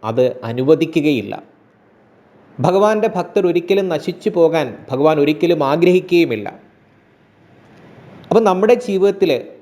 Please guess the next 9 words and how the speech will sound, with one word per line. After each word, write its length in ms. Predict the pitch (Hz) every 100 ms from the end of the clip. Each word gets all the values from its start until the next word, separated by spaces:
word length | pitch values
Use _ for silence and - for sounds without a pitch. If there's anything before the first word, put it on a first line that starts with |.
| -
അല്ലെങ്കിൽ 380 | 147 165 196 190
ഭഗവാന്റെ 500 | 147 156 170 180 190 190
ഭക്തന് 360 | 156 - 180 175
അല്ലെ 260 | 165 175
ഒരു 120 | 175 160
ഭക്തയ്ക്ക് 500 | 143 - 175 - 160
ജീവിതത്തിൽ 480 | 143 147 160 170 147
വൈഷമ്യങ്ങൾ 680 | 139 139 165 160 160 160
നേരിടുന്നത് 760 | 147 143 160 151 147 147 127